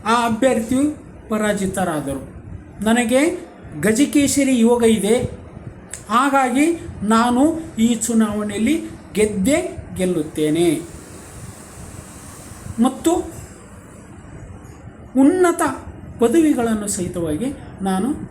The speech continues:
ಪಡೆದುಕೊಳ್ಳುತ್ತೇನೆ, ಏಕೆಂದರೆ ನನಗೆ ಗಜಕೇಸರಿ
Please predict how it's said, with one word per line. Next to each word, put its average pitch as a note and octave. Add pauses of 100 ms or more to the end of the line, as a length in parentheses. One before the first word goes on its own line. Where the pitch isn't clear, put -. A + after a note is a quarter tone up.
(140)
ಪಡೆದುಕೊಳ್ಳುತ್ತೇನೆ, E3 (260)
ಏಕೆಂದರೆ A#3+ (100)
ನನಗೆ G3+ (320)
ಗಜಕೇಸರಿ F3+